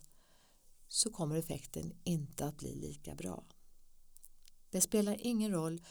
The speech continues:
hur effektiv behandlingen visat sig vara i vetenskapliga studier. På samma sätt som personen som genomgår behandlingen inte tror att den ska vara effektfull, så kommer den att bli, effekten bli mindre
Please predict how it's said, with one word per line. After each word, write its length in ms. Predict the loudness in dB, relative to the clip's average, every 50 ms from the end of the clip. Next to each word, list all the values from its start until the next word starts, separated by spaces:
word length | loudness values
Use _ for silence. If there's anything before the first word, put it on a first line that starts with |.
| -20 -20
hur 380 | -2 6 8 10 10 10 8 6
effektiv 500 | 4 2 0 -2 -4 -2 0 0 0 0
behandlingen 720 | -2 -4 -4 -4 -4 -4 -2 -2 -2 -2 -2 -2 -4 0 4
visat 320 | 8 8 8 8 10 8
sig 100 | 8 8
vara 280 | 6 2 -2 -2 -4 -6 -8 -8 -10
i 120 | -8 -4
vetenskapliga 920 | 0 0 0 0 0 -2 -2 0 2 2 0 0 -4 -10 -8 -6 -2 2
studier. 580 | 2 2 2 0 -4 -6 -6 -8 -10 -10 -10 -12 -16 -20 -20 -10
På 100 | 6 8
samma 320 | 10 10 10 10 8 8 8
sätt 320 | 6 6 6 2 -4 -2 6
som 300 | 10 10 10 10 8 2
personen 540 | 0 0 0 2 0 0 0 -2 2 4 6
som 160 | 6 6 4
genomgår 460 | 4 4 4 4 4 2 2 2 2
behandlingen 680 | 2 2 2 0 0 0 -2 -2 -2 -2 -2 -2 -4 -6 -10 -14 -18 -18 -6 2
inte 280 | 4 4 6 6 6 4
tror 560 | 4 4 6 8 8 8 8 6 4 0 -2 -2
att 160 | -2 -4 -2
den 200 | -4 -2 0 0
ska 160 | 0 0 0
vara 120 | -4 -6 -6
effektfull, 800 | -6 -4 -4 -4 -4 -4 -8 -10 -8 -4 -4 -4 -4 -4 -6 -10 -14 -20 -20 -20 -20 -6 2
så 180 | 4 4 4
kommer 420 | 4 2 2 4 4 4 4 4 2
den 320 | 0 -2 -4 -4 -6 -8 -8 -6
att 180 | -6 -6 -4
bli, 280 | -4 -4 -4 -4 -6 -8 -12 -18 -20 -20 -8 -6
effekten 440 | -2 0 0 0 0 0 0 0 0
bli 180 | 2 0 0
mindre 500 | 0 0 0 0 -2 -2 -2 -4 -6 -6